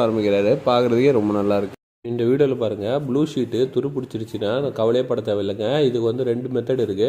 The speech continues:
ஒண்ணு வந்து ஸ்டிக்கரிங் டைப்ல ஷீட்டை வந்து அப்படியே போட்டுக்கலாம். அது மட்டும் இல்லாம பெயிண்ட்டும் அடிச்சுக்கலாங்க. பாருங்க எவ்வளவு அருமையா மெயின்டெயின்.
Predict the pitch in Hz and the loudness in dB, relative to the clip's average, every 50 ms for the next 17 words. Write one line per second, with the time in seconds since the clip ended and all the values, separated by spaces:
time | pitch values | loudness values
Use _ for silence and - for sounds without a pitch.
0 | 151 135 117 110 110 110 110 113 123 120 - - - 113 117 143 135 131 127 123 | 2 0 -2 -2 -4 -4 -2 -2 -2 -4 -4 -6 -8 -4 -2 -2 -2 -2 -2 -2
1 | 120 117 113 113 120 117 117 117 110 110 - - 123 123 123 123 117 113 104 107 | -2 -2 -2 -2 0 0 0 0 0 -2 -4 -4 -6 -4 0 0 2 2 2 0
2 | 113 113 107 107 113 107 110 107 98 98 95 95 95 98 127 165 - - 123 127 | 0 -2 0 0 -2 -2 0 -2 -2 -2 -2 -2 -2 -2 -2 -2 -2 -4 -6 -6
3 | 123 120 117 117 139 135 127 117 110 101 101 107 117 147 170 - - - - - | -4 -6 -4 -2 0 0 0 0 -2 -4 -4 -4 -6 -6 -6 -8 -14 -20 -20 -20
4 | _ _ _ - 123 127 127 127 123 127 120 120 117 110 101 98 95 95 110 123 | _ _ _ 0 2 2 2 2 0 -2 -2 -2 -4 -6 -6 -4 -4 -4 -6 -4
5 | 131 123 113 113 113 110 104 107 110 110 104 104 107 104 110 104 104 104 101 101 | -4 -4 -4 -2 -2 -2 -2 -2 0 0 -2 -2 -2 -2 -2 -2 -2 -2 -2 -4
6 | 98 | -6